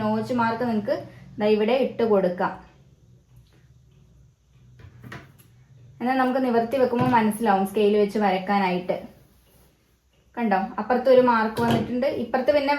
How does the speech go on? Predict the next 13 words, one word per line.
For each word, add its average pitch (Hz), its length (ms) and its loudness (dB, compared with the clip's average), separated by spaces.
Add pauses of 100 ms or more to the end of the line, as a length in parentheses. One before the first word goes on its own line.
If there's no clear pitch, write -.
ഇത് 262 80 6 (100)
ആദ്യമേ 254 300 4 (120)
വരഞ്ഞ 247 300 2 (100)
ആ - 100 2
ഒരു 277 120 6 (180)
പോയിന്റ് 247 460 2
ഉണ്ട്, 220 240 2 (120)
കണ്ടില്ലേ, 233 340 4 (120)
ലൈൻ 226 180 0 (120)
ഉണ്ട്, 214 180 0
അതുകൊണ്ട് 220 340 0
കുഴപ്പം 220 340 -2 (460)
ഇല്ല. 190 220 0